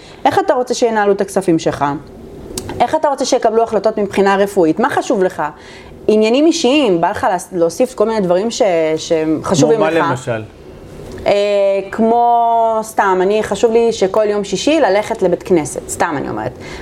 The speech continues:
Speaker 1: אני, היה לי
Speaker 2: אוקיי.
Speaker 1: איזשהו מישהו שהיה לו איזה אופ-, אוסף פרימוסים, משהו מטורף, באמת, הוא אסף, אה, אוסף פרימוסים.
Speaker 2: פרימוסים, זה,
Speaker 1: כן.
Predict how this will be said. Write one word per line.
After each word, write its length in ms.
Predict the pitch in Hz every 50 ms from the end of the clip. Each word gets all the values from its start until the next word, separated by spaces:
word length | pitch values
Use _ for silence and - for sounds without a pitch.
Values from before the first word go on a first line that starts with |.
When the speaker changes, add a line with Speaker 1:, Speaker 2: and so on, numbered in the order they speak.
| - -
Speaker 1:
אני, 200 | - 180 202 220
היה 160 | 233 226 220 220
לי 60 | 220
Speaker 2:
אוקיי. 160 | 220 226 220
Speaker 1:
איזשהו 300 | 214 208 208 - 220 208
מישהו 240 | 220 262 269 - 254
שהיה 200 | - 208 190 190
לו 80 | 196
איזה 200 | 190 185 170 180 180
אופ-, 100 | 196 196 -
אוסף 300 | - 190 196 - 202 185
פרימוסים, 560 | - - - 190 208 233 247 240 - 262 226 190
משהו 400 | 170 185 - - 208 185 175 165
מטורף, 560 | 160 156 156 185 175 180 185 170 160 135 - 160
באמת, 280 | 156 165 180 170 165 160
הוא 60 | 156
אסף, 400 | 151 - 185 180 - - - -
אה, 140 | 175 165 160 - - -
אוסף 240 | 202 196 - 208 -
פרימוסים. 640 | - - 196 214 208 190 180 185 - 147 139 143 151 -
Speaker 2:
פרימוסים, 440 | - 147 156 165 151 - - 131 120 117
זה, 60 | 120
Speaker 1:
כן. 140 | 147 165